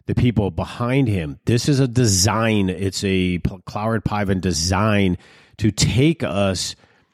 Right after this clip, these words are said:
into a slave state where a vast majority will have to depend on the government.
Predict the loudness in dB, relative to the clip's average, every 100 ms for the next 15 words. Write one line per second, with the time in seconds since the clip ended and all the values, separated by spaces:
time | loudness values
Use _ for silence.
0 | _ _ _ 0 2 2 2 2 2 2
1 | -2 -4 -2 -2 0 2 4 2 0 -4
2 | 0 2 2 0 0 0 0 0 0 0
3 | 0 0 2 2 2 2 0 0 0 2
4 | 0 2 2 2 2 0 -2 -2 -2 -2
5 | -6 -8